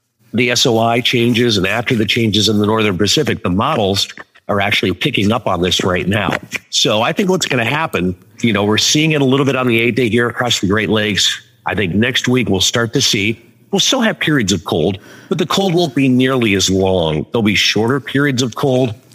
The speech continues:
Middle of December, we'll continue to have some periods where we have maybe two or three days up in the fifties, but we can't leave our guard down because these Clipper systems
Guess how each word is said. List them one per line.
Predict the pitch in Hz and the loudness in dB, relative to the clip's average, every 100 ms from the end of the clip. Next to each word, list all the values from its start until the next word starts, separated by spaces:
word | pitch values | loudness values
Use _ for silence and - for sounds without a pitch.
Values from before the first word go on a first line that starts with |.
| - _ | -20 _
Middle | 113 120 135 156 139 | 0 2 2 2 2
of | 139 110 | 0 0
December, | 123 - 135 131 | 0 0 0 2
we'll | 110 104 | 0 0
continue | - 107 - 135 | -2 -2 0 0
to | 127 | 0
have | 113 117 120 - | 0 0 0 -2
some | - 135 135 | -2 0 0
periods | - 120 123 131 120 | 0 0 0 2 2
where | |
we | 123 131 | 0 0
have | 147 | 0
maybe | 131 143 | 2 0
two | 156 - | 0 -2
or | 151 | -2
three | - 147 | 0 0
days | 147 135 | 0 0
up | 139 | 0
in | 139 | 0
the | 135 | 0
fifties, | 220 214 120 117 - - - _ - - - | -2 -2 -2 0 -2 -4 -20 _ -20 -20 -4
but | 110 | -2
we | 80 104 | 0 0
can't | 160 156 | 0 0
leave | 170 160 | 2 2
our | 143 | 0
guard | 143 147 | 0 0
down | 117 101 92 | 0 0 0
because | 98 117 | 0 0
these | 101 104 | 2 0
Clipper | - 170 143 | 0 -2 0
systems | 104 - 90 101 95 - | 0 0 -2 0 0 -2